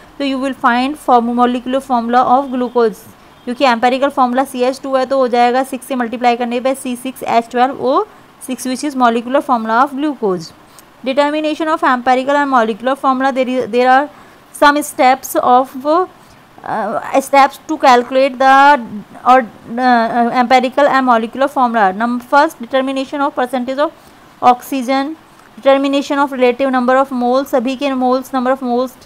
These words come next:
determine करोगे, determination of low, simplest moles ratio, then whole number of ratio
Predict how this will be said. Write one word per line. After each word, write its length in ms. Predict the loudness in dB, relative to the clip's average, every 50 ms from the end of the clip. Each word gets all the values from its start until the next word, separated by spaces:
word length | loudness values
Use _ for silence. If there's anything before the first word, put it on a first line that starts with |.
| -20 -18 -18 -18 -16 -14 -14
determine 460 | -14 -6 -2 -2 0 0 0 -2 -2 -2
करोगे, 400 | -2 0 0 0 -2 -4 -4 -6 -8 -12 -18 -20 -20 -20 -20 -20 -20 -20 -20 -20 -14 -8 -2
determination 640 | 2 2 2 2 2 0 -2 -2 -2 -2 -2 0 2
of 260 | 2 2 2 0 0 2 2
low, 120 | 2 2 2 -2 -6 -4 -4
simplest 640 | -4 -4 0 2 4 4 4 4 0 -4 -6 -6 -4 -2
moles 420 | 0 0 0 0 -2 -6 -10 -8
ratio, 500 | -6 -6 -6 -6 -6 -6 -4 -2 -2 -4 -6 -10 -18 -20 -20 -20 -20 -20 -6 0
then 300 | 2 4 4 4 2 0 -4 -6 -10 -14 -20 -20 -20 -20 -20 -18 -4 0 4
whole 260 | 4 4 4 2 -2
number 460 | -6 -8 -4 0 0 2 4 4 4 6 4
of 60 | 4 2 -4 -16 -6 0
ratio 560 | 2 2 2 0 -2 -2 0 2 2 2 2